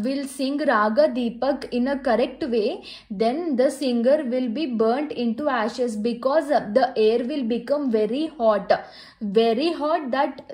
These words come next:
the face of the, uh, singer will be burnt. So as Tansen is very good singer, uh, they thought that he will die and we, they will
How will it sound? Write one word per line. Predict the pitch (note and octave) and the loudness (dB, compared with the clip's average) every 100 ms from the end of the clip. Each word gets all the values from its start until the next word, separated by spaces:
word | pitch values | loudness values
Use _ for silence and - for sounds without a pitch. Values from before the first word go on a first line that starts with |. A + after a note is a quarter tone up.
| G3+ | -2
the | C4 | -2
face | C4 C4 B3+ B3+ | 0 0 0 0
of | C#4 D4 A#3+ | -2 -2 -4
the, | A3 G4+ - - - - - | -2 -2 -4 -14 -18 -18 -4
uh, | A3 A3 | 2 4
singer | A3+ C#4 A#3+ B3 D#4 C4+ | 4 0 2 4 2 2
will | C#4+ C#4 G#3+ D4+ | -4 -4 -2 0
be | F#4 A3 A3+ | 0 2 2
burnt. | G#3 G3+ - - - - _ | 4 2 0 -2 -8 -20 _
So | - E4 G#4+ G#4+ - | -6 -2 -2 -2 -4
as | A3+ C4+ F4+ A#3+ B3 - - - - | -2 0 0 2 2 0 -8 -12 -4
Tansen | A#3 A3 A#3 E4+ F4 | -2 0 -2 -2 -4
is | E4+ C4+ | -4 -4
very | A3 G#3 G#3 D#4+ B3+ | 0 0 0 -4 -4
good | D4+ - | -6 -6
singer, | D#4+ A#3+ G#3+ F#3+ A3 C4 - - - - | -4 -2 0 0 0 0 -6 -18 -20 -10
uh, | G#3+ G#3+ G#3 G3+ F#3+ F3 - - _ - _ _ _ _ _ | -4 -2 0 0 -2 -2 -8 -18 _ -20 _ _ _ _ _
they | B3 A#3+ A#3+ | 0 2 2
thought | B3 A#3+ C4+ A3+ | 4 4 4 2
that | G#3+ G#3+ G#3 G#3 - - | 4 4 2 -2 -4 -12
he | - C#4+ | -4 -2
will | A#3+ E4 E4 D4+ A3+ F#3 | 0 2 2 2 0 4
die | A#3 G3+ G#3+ - | 4 4 0 0
and | A3+ C4+ | 0 0
we, | B3 B3 A3+ G#3 G3+ | 0 0 0 0 6
they | A#3+ | 6
will | A3+ D#4 | 6 2